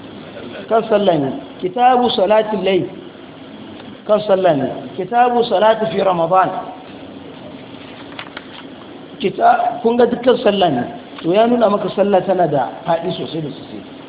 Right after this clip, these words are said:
Kitabu salatul jama'a, duk dai a kan sallah ne. Fatan Allah Maɗaukin Sarki ya amfana da mu baki ɗaya. A darussan gaba-gaba da muka, da muka yi, mun ta magana kan abin da ya shafi rafkannuwa. Mun ta magana kan abin da ya shafi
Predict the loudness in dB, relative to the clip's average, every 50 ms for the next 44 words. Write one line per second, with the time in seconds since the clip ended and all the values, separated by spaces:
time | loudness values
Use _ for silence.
0 | -8 -8 -4 0 4 4 6 6 4 2 0 2 2 4 4 2 2 2 0 0
1 | 0 0 2 4 4 4 4 2 0 -2 -4 -10 -12 -14 -16 -18 -18 -18 -18 -18
2 | -18 -18 -18 -18 -16 -12 -8 -6 -6 -4 0 4 4 4 4 2 -2 -6 -8 -14
3 | -16 -18 -18 -18 -18 -18 -16 -16 -16 -16 -16 -14 -6 -2 -2 -2 0 0 0 0
4 | 2 0 2 2 2 2 0 0 -4 -6 -10 -14 -18 -18 -18 -20 -20 -18 -18 -18
5 | -18 -14 -6 -2 -2 0 2 2 2 2 2 2 2 4 2 2 2 2 0 -2
6 | -2 -2 -2 -2 -2 -4 -4 -2 -2 -2 0 2 2 2 2 0 0 0 0 0
7 | -2 -2 -4 -6 -10 -10 -10 -12 -12 -12 -14 -16 -16 -16 -16 -16 -16 -16 -16 -16
8 | -16 -16 -8 -2 0 0 2 4 2 2 2 2 2 2 2 2 2 0 0 0
9 | 2 2 2 2 2 2 2 2 2 2 2 0 0 2 2 4 4 4 2 2
10 | 0 -2 -4 -2 -2 -2 -2 -2 0 0 0 0 2 0 0 0 0 0 0 2
11 | 2 2 2 2 2 0 0 0 0 0 0 0 0 0 0 0 0 0 -2 -4
12 | -2 -2 -2 -2 -2 -2 -2 -2 -2 0 0 -2 -2 -2 -4 -4 -4 -4 -4 -6
13 | -10 -14 -18 -18 -18 -18 -18 -20 -20 -18 -18 -18 -18 -18 -18 -18 -18 -16 -12 -6
14 | -2 0 0 0 0 0 0 2 2 2 2 4 4 4 4 2 2 0 2 2
15 | 2 2 2 2 2 2 2 2 0 0 0 0 -2 -4